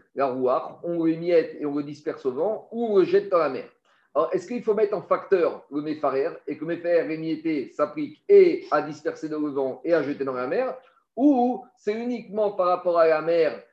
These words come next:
par rapport au vent qu'il faut l'émietter, mais dans la mer, on peut, le, on peut jeter le Hametz tel quel. C'est ça que demande les Yeshiva. Il va y aller où ? Erika Amar.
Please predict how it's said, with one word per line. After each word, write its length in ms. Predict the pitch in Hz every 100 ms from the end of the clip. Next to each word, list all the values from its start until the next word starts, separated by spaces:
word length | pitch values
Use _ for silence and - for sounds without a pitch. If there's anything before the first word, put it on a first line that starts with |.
| -
par 100 | 196
rapport 400 | 208 208 202 180
au 120 | 185
vent 220 | 175 180 143
qu'il 120 | -
faut 140 | 156
l'émietter, 420 | 147 139 139 202 247
mais 80 |
dans 120 | 190 170
la 100 | 160
mer, 200 | 214 208
on 40 |
peut, 180 | 165 170 160 151 160 - 160
le, 280 | 170 156 147
on 80 |
peut 180 | 143 156
jeter 320 | 143 165 170
le 260 | 143 135 135
Hametz 300 | 147 170 -
tel 200 | 147 139
quel. 180 | 110 - _ _ _ -
C'est 80 | 139
ça 160 | 202
que 80 | 175
demande 260 | 190 190 175
les 80 | 170 170 151
Yeshiva. 400 | - 113 104 -
Il 120 | 233 262
va 120 | 220
y 40 |
aller 120 | 175
où ? 180 | - - -
Erika 460 | 202 247 - 196 156
Amar. 320 | 127 -